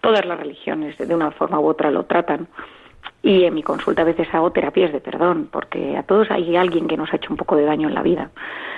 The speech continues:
de alguna manera u otra. Hay alguien que nos hizo un feo, alguien que nos humilló, alguien que nos despreció. Y, eh, cuando eso se queda enquistado, hasta nos sube el cortisol, esa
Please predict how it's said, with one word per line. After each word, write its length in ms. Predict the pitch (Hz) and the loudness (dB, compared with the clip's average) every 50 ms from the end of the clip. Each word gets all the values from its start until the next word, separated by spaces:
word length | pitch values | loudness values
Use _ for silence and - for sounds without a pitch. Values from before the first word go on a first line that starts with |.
| - - - | -8 -2 0
de 60 | 196 | 2
alguna 240 | 202 220 240 247 240 | 4 4 4 4 2
manera 280 | 226 208 190 175 151 | 2 0 -2 -4 -4
u 100 | 143 143 | -4 -6
otra. 220 | - - - 147 - _ _ _ _ - - | -6 -8 -12 -14 -16 _ _ _ _ -10 -4
Hay 140 | - - | 0 2
alguien 180 | 180 175 180 180 | 2 2 2 0
que 100 | 165 - | -2 -2
nos 160 | - 165 165 - - - | -4 -4 -6 -4 -4 -4
hizo 180 | 180 - - | -4 -4 -6
un 60 | - | -6
feo, 380 | - - 214 214 202 180 175 175 - | -2 0 2 4 4 4 2 2 0
alguien 380 | - - 151 151 160 156 151 | -2 -2 -2 -4 -4 -4 -4
que 260 | - - 151 147 143 - - - - - | -2 0 0 0 -2 -4 -10 -18 -20 -14
nos 120 | - - - | -10 -8 -6
humilló, 500 | - - - - 180 180 180 175 170 165 - | -4 -4 0 2 2 4 4 2 0 0 -4
alguien 200 | - - - 170 | -6 -6 -6 -6
que 80 | - | -6
nos 120 | - - - | -6 -6 -6
despreció. 680 | 170 - - - 190 - - - 196 180 170 170 - - - - - - - - - - _ _ _ - - - _ _ | -8 -8 -8 -8 -8 -4 0 2 4 4 4 2 -2 -8 -16 -20 -20 -20 -20 -20 -20 -20 _ _ _ -16 -16 -16 _ _
Y, 640 | - 196 190 185 180 165 165 175 185 180 - - - 185 | -2 0 2 4 4 2 2 0 0 -2 -2 -2 -2 -2
eh, 140 | - - - | -4 -4 -2
cuando 220 | - 175 180 180 - | -2 0 0 2 0
eso 120 | - 226 | 0 0
se 120 | - 202 | 0 0
queda 160 | - 190 185 180 | 2 2 2 2
enquistado, 880 | 175 170 - 175 - - - 180 180 170 180 180 175 175 175 170 165 - - - - - | 2 0 -4 -6 -4 -2 0 2 2 4 4 4 4 4 4 2 2 0 -2 -2 -2 -2
hasta 320 | 165 185 - - - 180 | 0 -2 -2 -2 -2 -2
nos 120 | 180 170 | -2 0
sube 160 | - - - - | 2 4 4 4
el 80 | 208 | 2
cortisol, 480 | - 151 - - 185 - - 240 247 226 | 0 -2 -4 -4 -6 -4 0 0 2 2
esa 120 | 190 - | 0 0